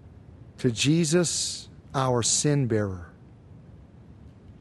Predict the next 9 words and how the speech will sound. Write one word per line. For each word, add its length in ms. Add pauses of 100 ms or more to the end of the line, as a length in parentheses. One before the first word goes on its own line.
(760)
the 60
one 240
who 120
died 460
in 140
our 180
place 840 (1400)
and 120
drank 580